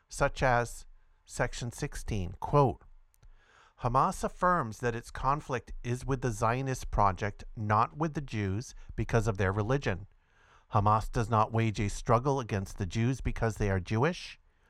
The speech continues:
but wages a struggle against the Zionists who occupy Palestine. Yet it is the Zionists who constantly identify Judaism and the Jews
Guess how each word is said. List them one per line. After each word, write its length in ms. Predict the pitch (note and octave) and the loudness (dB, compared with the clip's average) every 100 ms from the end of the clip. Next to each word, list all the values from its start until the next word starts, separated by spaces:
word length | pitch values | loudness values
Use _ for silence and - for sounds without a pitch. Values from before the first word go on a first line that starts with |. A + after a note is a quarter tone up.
| _ - - - | _ -20 -20 0
but 140 | A#2 | 2
wages 420 | A2+ A#2 A2 A2+ A2 | 4 4 2 0 -2
a 60 | |
struggle 640 | G2+ - A#2 A2+ D3 F#3+ - _ _ - | -2 0 2 4 2 0 -6 _ _ -6
against 400 | G#2+ A2 A2 - | 0 0 0 -2
the 100 | G#2 | -2
Zionists 720 | G#2+ G2+ A#2 C3+ D#3 - - - - - | 2 2 2 -2 -4 -6 -14 -14 -12 -2
who 180 | A#2 | 0
occupy 500 | G#2+ G#2+ B2+ - A2+ | 2 2 2 2 4
Palestine. 760 | - B2 B2 C3+ - A2 F2 G#2 - _ _ - - - _ - | 4 2 2 -2 -4 -2 -2 -6 -16 _ _ -20 -20 -20 _ -2
Yet 400 | G#2+ C#3+ A#2 - - | 4 6 4 -2 -4
it 100 | B2 | 0
is 140 | A#2+ | 0
the 140 | B2 A2 | 0 -2
Zionists 640 | G#2+ A#2 D3+ D3+ G#2 - | 2 2 2 0 -4 -4
who 140 | A2+ | -6
constantly 880 | G#2 - A2+ B2 - C3+ A#2 G2+ G2 | -4 0 0 0 -6 -8 -6 -6 -4
identify 580 | G2+ G2 A2+ B2 - A#2 | -4 0 0 0 2 2
Judaism 640 | G2 B2+ E3+ D#3+ C3 A#2 | 2 2 2 2 0 -2
and 160 | A2+ G#2+ | -4 -4
the 60 | G#2 | -4
Jews 540 | A#2 E3 C3 G#2 | -2 -2 0 -2